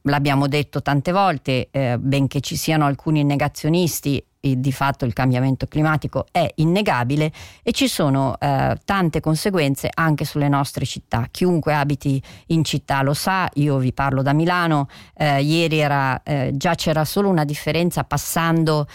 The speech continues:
eh, da una strada, eh, trafficata e magari una piccola area di verde. Alcuni ascoltatori, eh, da Roma spiegano che per esempio questo incendio terribile a Monte Mario, eh,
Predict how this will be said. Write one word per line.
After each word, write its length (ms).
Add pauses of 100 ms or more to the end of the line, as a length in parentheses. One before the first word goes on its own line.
(180)
eh, 360
da 320
una 520
strada, 800 (200)
eh, 540
trafficata 920
e 120
magari 300
una 200
piccola 680
area 400
di 120
verde. 480 (260)
Alcuni 360
ascoltatori, 920
eh, 300
da 200
Roma 440 (220)
spiegano 560
che 140
per 160
esempio 320
questo 240
incendio 580
terribile 600
a 100
Monte 320
Mario, 560
eh, 480